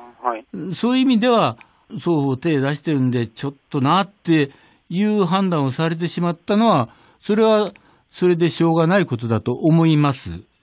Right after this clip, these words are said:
Speaker 2: 感覚的にあなたの話を前提にするとね。
Speaker 1: はい。
Speaker 2: で、問題はむしろそのことよりも、今の組合のちょっとことを丸く収めるには、二人で誓約書を書かして、
Speaker 1: はい。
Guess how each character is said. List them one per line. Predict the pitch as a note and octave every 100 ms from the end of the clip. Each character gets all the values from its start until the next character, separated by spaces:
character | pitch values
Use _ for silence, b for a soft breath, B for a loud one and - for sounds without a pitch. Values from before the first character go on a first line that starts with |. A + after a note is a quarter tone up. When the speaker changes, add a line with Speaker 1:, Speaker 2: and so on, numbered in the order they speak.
| _ -
Speaker 2:
感 | D3+ D3+
覚 | D3+ B2+
的 | C#3+
に | C3
あ | B2+
な | D#3+ F#3
た | D#3
の | A#2+
話 | C#3+ D#3 G3
を | C#3
前 | A#2+
提 | A2+ A#2
に | G#2
す | A2
る |
と | G#2+ B2+
ね。 | A3 E4+ _ _ _ -
Speaker 1:
は | -
い。 | B2 b b b b _ -
Speaker 2:
で、 | F3 E3+ B B B -
問 | F3 A3
題 | A#3+ B3
は |
む | A#3+
し | C#4 B3
ろ | D3
そ | - A#3
の | C#4+
こ | D4
と | E4
よ | A3+
り |
も、 | D3 C3+
今 | D3 G#3 C#4+
の | B3+ D3
組 | - E3 F#3+
合 | G#3+ G#3+
の | G#3+ G#3 G#3 G3+
ち | F3+
ょ | F3+
っ |
と | D3 A#2+ b b b b b
こ | -
と | E3 G#3
を |
丸 | D3 D3 D#3
く | E3+
収 | E3
め | F#3+ G#3
る |
に | G#3+ E3
は、 | C3+ A#2+ A#2+ B2+ B3+ C3
二 | C3 - F#3+
人 | G3 C#3+
で |
誓 | B2+ D3
約 | D#3 D#3
書 | F#3
を |
書 | C3+
か | C3+ F#3
し | -
て、 | E3 A2+ F#2 _ _ _ _
Speaker 1:
は | - D3
い。 | -